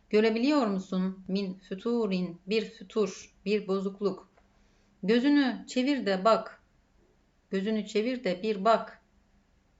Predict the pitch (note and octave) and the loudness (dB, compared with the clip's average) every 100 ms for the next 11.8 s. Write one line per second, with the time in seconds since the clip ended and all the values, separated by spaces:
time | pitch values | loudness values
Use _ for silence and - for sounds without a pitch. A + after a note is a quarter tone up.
0 | _ _ _ _ _ - _ - F#3+ A3 | _ _ _ _ _ -20 _ -4 -2 -2
1 | F#3 F#3+ F#3+ F#3+ F#3 F#3 F3+ F3 F#3 A#3+ | -2 -2 -4 -6 -10 -4 -4 -2 -4 -2
2 | B3+ E3+ E3 - D3+ D3+ _ _ _ - | -2 -4 -8 -12 -12 -12 _ _ _ -8
3 | A#3+ F#3+ E3+ - A3 F3+ F3 G#3+ - - | -4 -4 -6 -4 -4 -2 -2 -4 -8 -20
4 | - - _ - B3+ B3 F#3 F#3+ E3 D3+ | -20 -20 _ -2 0 0 0 -2 -2 -6
5 | F#3+ C4+ C4+ A3+ - C#4 - G3 F#3+ - | -4 0 2 0 -2 -6 -2 0 0 -4
6 | - _ _ - G3+ E3+ E3+ - - G3+ | -16 _ _ -4 -2 -2 -6 -6 -2 0
7 | G#3+ A3 F#3+ F3+ E3+ E3 - _ _ _ | 0 -2 -2 0 -2 -4 -12 _ _ _
8 | G#3 A3 G3 F#3+ E3 E3 - _ _ _ | 0 2 2 0 0 -6 -12 _ _ _
9 | _ A3 A3+ A#3+ A#3+ C4+ B3+ G3 F3+ G3 | _ 2 4 4 2 0 2 0 -2 -6
10 | - _ _ _ _ _ _ - D#4 D#4+ | -16 _ _ _ _ _ _ 0 0 2
11 | A3+ F#3 - F3 - D#3 - - | 2 2 -2 -8 -8 -12 -12 -20